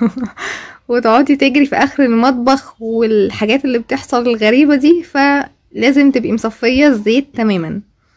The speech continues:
دلوقتي أهم خطوة في إن البطاطس تبقى مقرمشة، احنا دلوقتي سيب البطاطس تاخد غلوتين بالظبط على النار،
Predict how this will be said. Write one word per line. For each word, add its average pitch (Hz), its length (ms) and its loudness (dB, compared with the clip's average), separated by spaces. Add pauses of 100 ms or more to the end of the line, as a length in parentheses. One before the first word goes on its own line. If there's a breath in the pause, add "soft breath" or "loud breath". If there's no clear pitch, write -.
(1160)
دلوقتي 320 480 -2
أهم 285 280 0
خطوة 302 400 2
في 330 140 -2
إن 233 80 0
البطاطس 240 500 -2
تبقى 220 240 -8
مقرمشة، 226 600 2 (520 soft breath)
احنا 330 200 2
دلوقتي 294 460 4 (360)
سيب 339 140 2
البطاطس 311 520 2
تاخد 294 360 0
غلوتين 226 580 2
بالظبط 254 440 0
على 269 180 2
النار، 285 480 2